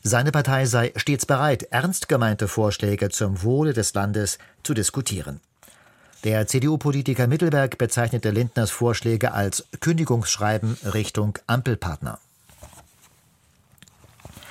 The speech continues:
Die Bundesregierung und die Unionsparteien haben sich einem Medienbericht zufolge auf eine gemeinsame Resolution gegen Antisemitismus geeinigt.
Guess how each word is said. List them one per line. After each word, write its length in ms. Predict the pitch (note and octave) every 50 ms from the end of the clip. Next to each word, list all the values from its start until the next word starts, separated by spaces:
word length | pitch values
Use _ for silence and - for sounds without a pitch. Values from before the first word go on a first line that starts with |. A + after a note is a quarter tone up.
| - - - - - - - - - - - - - - - - - - - - - -
Die 80 | D3+
Bundesregierung 680 | D3 D#3+ F#3 G#3 A3 - - G3+ F#3 G3 G3+ F#3 F#3
und 220 | F3 F3 E3 D#3 -
die 60 | F3
Unionsparteien 880 | E3 D3+ C3+ A#2 B2 D3+ E3+ - - C#3 A2+ - A2 G#2 G2 G#2 G2 F2
haben 240 | G2+ G#2 G#2+ B2 A#2
sich 300 | G2+ G#2+ A#2+ A2 - -
einem 240 | A2+ A2 A2+ A2 G#2
Medienbericht 560 | A#2 C#3 C#3+ D#3 D3+ C3+ C#3+ C3 C3 A2+ -
zufolge 440 | D3+ B2 - C3 C3 C#3+ D3+ - D#3
auf 80 | -
eine 160 | E3 E3 E3
gemeinsame 560 | E3 E3 D#3 D3 D#3 F3 E3+ F3+ F3+ D#3+ D3+ C3+
Resolution 720 | C#3+ A#2+ B2+ B2 A2+ A2 - - - A2+ G2+ G#2+ A2+ G#2
gegen 240 | A#2 A2+ - -
Antisemitismus 1040 | - - G2+ G#2 G2 - G2+ F2 G#2 G2+ A#2+ A#2 - A2+ G2+ - - F#2+ F2+ - -
geeinigt. 520 | G#2 - - D#2 D#2 D#2 - - - -